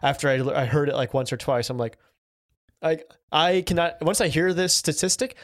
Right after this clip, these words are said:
I cannot get it out of my head. And, um, so I'm not gonna listen to it again 'cause it's gonna ruin my day. So I'd be s-,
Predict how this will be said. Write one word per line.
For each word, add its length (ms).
I 140
cannot 520
get 140
it 20
out 100
of 60
my 80
head. 280
And, 240
um, 400
so 140
I'm 120
not 200
gonna 140
listen 220
to 100
it 60
again 220
'cause 120
it's 100
gonna 160
ruin 260
my 140
day. 280
So 160
I'd 120
be 80
s-, 140